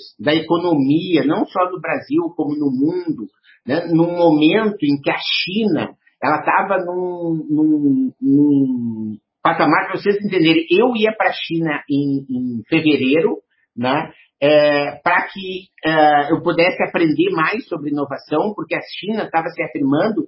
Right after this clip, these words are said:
e continua sendo, não é verdade? A, a verdade é essa, só que não tá aparecendo, né? É, tanto na imprensa, devido ao vírus ter sido criado, entre aspas, ou descoberto lá na China,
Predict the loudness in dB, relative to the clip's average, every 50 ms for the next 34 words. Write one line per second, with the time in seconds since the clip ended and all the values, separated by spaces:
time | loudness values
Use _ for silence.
0 | _ -18 -12 -10 -2 2 4 4 4 2 0 -2 -2 0 0 0 -2 -2 -2 -2
1 | -2 -2 -2 -4 -4 -4 -4 -4 -4 -4 -4 -4 -4 -2 -2 -2 -2 -2 -2 -2
2 | -2 -2 -4 -4 -6 -4 -2 0 -2 -2 0 0 0 0 0 0 -2 -4 -4 -4
3 | -4 -2 -2 -2 -2 -2 2 2 2 2 2 -2 -10 -20 -20 -10 -2 -2 -2 2
4 | 2 2 2 4 2 0 0 -2 _ 0 2 2 2 2 0 -2 -2 -4 -8 -8
5 | _ _ _ _ _ -6 -4 -2 -2 -2 -6 -10 -20 -20 -20 -14 _ -2 0 2
6 | 2 2 2 0 -2 0 2 2 2 2 2 -2 0 2 2 2 0 2 0 0
7 | 0 0 -2 -6 -6 -8 -10 -10 -10 -10 _ _ _ _ _ -2 -2 0 0 0
8 | -2 0 2 4 4 4 2 0 -6 -6 -4 -4 -4 -4 -6 -6 -10 -10 -10 _
9 | -8 -6 -4 -4 -4 -4 -6 -10 _ _ _ _ -4 -2 0 2 2 2 0 0
10 | -2 -6 -6 -6 -8 -8 -8 -8 -6 -4 -2 0 0 0 -2 -4 -10 -10 -8 -8
11 | -8 -10 -10 -6 -6 -4 -2 0 0 0 0 -2 -4 -4 -2 0 0 0 0 -2
12 | -6 -8 -10 -8 -4 -2 0 0 0 -2 -6